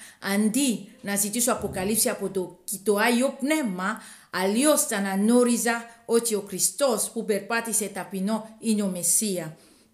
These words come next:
Θα διαβάζω τι είπε ο Κύριο. Είναι το Συνοπτικό Ευαγγέλιο κατά Ματέο,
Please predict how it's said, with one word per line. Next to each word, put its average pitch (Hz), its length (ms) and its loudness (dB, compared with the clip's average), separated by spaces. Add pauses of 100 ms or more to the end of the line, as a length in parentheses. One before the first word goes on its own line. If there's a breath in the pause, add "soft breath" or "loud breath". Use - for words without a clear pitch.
(640)
Θα 214 140 0
διαβάζω 214 600 2
τι 285 140 -4
είπε 254 180 0
ο 214 100 0
Κύριο. 185 480 -2 (720 loud breath)
Είναι 269 240 2
το 302 120 0
Συνοπτικό 247 420 2
Ευαγγέλιο 247 560 2
κατά 247 260 -2
Ματέο, 220 800 0